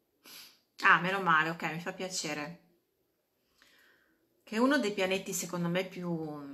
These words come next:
più belli, eh, su cui ci sarebbe,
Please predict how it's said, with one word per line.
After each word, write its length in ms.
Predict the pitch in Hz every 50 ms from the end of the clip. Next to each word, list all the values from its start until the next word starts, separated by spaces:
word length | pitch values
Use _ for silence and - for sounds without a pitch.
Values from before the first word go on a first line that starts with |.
| 143 147 147 160 - _ _ _ _ _ _ _
più 160 | - - 196
belli, 680 | 180 175 135 117 127 135 147 151 165 165 156 165 - - _ _ _ -
eh, 680 | _ 196 170 170 165 165 160 160 160 156 156 160 156 156
su 260 | 156 - - - 170 -
cui 240 | 175 190 202 -
ci 80 | - -
sarebbe, 960 | - - 170 160 160 156 147 151 147 147 147 147 147 147 143 143 143 - -